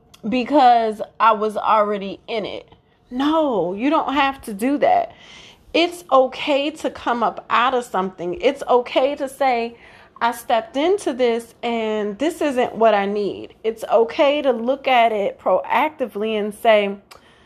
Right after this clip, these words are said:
"You know what? Um,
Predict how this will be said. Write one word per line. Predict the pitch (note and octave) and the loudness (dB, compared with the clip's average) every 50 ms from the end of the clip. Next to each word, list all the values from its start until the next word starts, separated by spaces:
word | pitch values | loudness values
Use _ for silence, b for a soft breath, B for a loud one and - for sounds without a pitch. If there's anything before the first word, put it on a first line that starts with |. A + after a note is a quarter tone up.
| b b b b b b b _ _ _ _ _ | b b b b b b b _ _ _ _ _
"You | - C#4 D4+ | 0 2 4
know | D4+ D4+ D4 | 6 6 6
what? | D4 D4+ D4+ D4+ D4+ D4 - B3+ - B B B B B B - | 6 6 4 4 4 2 0 -2 -6 B B B B B B -2
Um, | B3 B3+ B3 B3+ B3 B3+ A#3+ A#3 - | 0 2 2 2 0 -2 -4 -8 -10